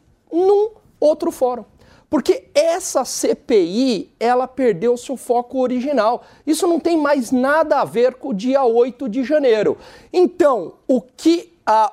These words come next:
a base governista, o que a esquerda fez espertamente,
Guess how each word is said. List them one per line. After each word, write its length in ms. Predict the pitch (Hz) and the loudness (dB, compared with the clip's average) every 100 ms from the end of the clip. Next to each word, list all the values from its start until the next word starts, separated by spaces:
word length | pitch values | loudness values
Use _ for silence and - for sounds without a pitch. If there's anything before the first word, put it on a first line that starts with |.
| _ | _
a 120 | - 185 | -4 -2
base 400 | 143 233 226 202 | 0 -2 -4 -2
governista, 580 | 196 190 160 202 190 | 0 0 0 0 0
o 40 | 175 | -6
que 140 | - | 0
a 80 | 254 | 0
esquerda 640 | 254 - - 196 180 156 | 0 -6 0 2 2 -2
fez 680 | 151 - - 240 269 202 135 | -4 -8 -2 0 0 -2 -4
espertamente, 1200 | 175 - - 202 170 143 156 151 262 240 - 135 | -6 -6 -2 0 0 -2 -4 0 0 -2 -2 -6